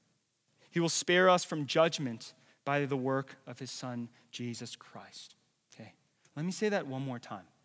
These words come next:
Okay. Just as surely as God judged and will judge, surely God has saved in the past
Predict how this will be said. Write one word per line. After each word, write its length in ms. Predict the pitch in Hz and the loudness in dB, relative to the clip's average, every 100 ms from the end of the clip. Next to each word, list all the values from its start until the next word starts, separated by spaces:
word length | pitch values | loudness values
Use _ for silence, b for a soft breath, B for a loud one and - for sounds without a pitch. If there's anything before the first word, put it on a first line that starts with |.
| _ | _
Okay. 160 | - 104 _ _ _ _ _ _ b b | -20 -20 _ _ _ _ _ _ b b
Just 240 | - 151 175 | -6 -4 -2
as 60 | |
surely 760 | - - 196 196 214 220 220 220 - b - | 0 0 0 2 2 2 2 0 -8 b -8
as 140 | 131 | -2
God 260 | 143 135 123 | 2 2 2
judged 520 | - 151 175 160 - | -2 0 0 -2 -6
and 220 | 147 139 117 | -6 -6 -6
will 220 | 123 117 | -6 -6
judge, 520 | 104 95 - - - _ _ _ _ _ _ _ _ _ | -8 -12 -14 -16 -18 _ _ _ _ _ _ _ _ _
surely 540 | - - 165 170 170 | -8 -4 -2 0 0
God 340 | 135 127 123 120 B | 0 0 0 -4 B
has 160 | - 127 | -10 -6
saved 520 | - - 151 175 160 | -4 -2 0 0 -2
in 80 | 190 | -4
the 80 | 180 | -4
past 640 | - 127 120 - - | -6 -6 -6 -12 -14